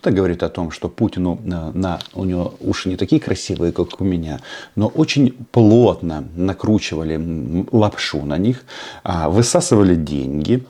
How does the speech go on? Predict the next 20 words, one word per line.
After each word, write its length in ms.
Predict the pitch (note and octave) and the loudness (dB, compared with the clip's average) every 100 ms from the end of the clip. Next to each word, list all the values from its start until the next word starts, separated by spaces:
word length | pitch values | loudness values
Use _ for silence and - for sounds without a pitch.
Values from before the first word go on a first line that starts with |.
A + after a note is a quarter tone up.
| _ | _
из 120 | B2 B2+ | 0 0
российского 520 | C3 - C3 - C3+ | 0 -2 -4 2 2
бюджета 580 | C3 C3 C3 C#3+ C3+ B2+ - - _ | 2 0 0 0 0 -2 -6 -20 _
и 280 | - D#3+ E3 B2+ | 0 0 0 -4
строили, 720 | - - F#2 G#2+ A2 G2+ F#2+ - _ | -16 -6 -2 0 0 -2 -4 -12 _
м, 380 | E2+ D#2+ D2+ C#2+ - | -10 -8 -8 -10 -10
какое-то 480 | D#2+ - F2 E2 D2 | -10 -4 -4 -2 -8
супероружие, 960 | - - F3 E3 C3 A2+ G#2 G2 F#2+ F2+ - - - | -8 -2 0 2 0 0 0 -2 -4 -6 -18 -20 -10
а, 260 | D#2+ D#2 | -8 -6
в 160 | D2+ E2 | -4 -2
результате, 640 | F#2+ E2 D#2 D2+ D2 C#2 - - _ | 0 0 -2 -2 -4 -6 -10 -20 _
м, 440 | D2+ C#2 C2 A1 | -12 -8 -8 0
наличия 380 | F#2+ G#2+ F2 - | 4 4 2 -4
которого 520 | - - D3+ C#3+ C3 | -8 0 2 4 2
все 240 | A#2 - G2 | 0 -2 0
должны 320 | E2 D2 D2+ | 0 -2 -8
бояться, 720 | C2+ D2 C#2 F#2+ C#3+ - C#3 | -6 -6 -2 -4 -4 -6 -2
но 300 | C#3 F#2 D#2+ | 0 0 -2
не 160 | G2 G2 | -4 -4
насмехаться. 920 | F#2 F2+ - F2 - C#2+ - - D2+ | -6 -8 -8 -8 -6 -8 -10 -10 -10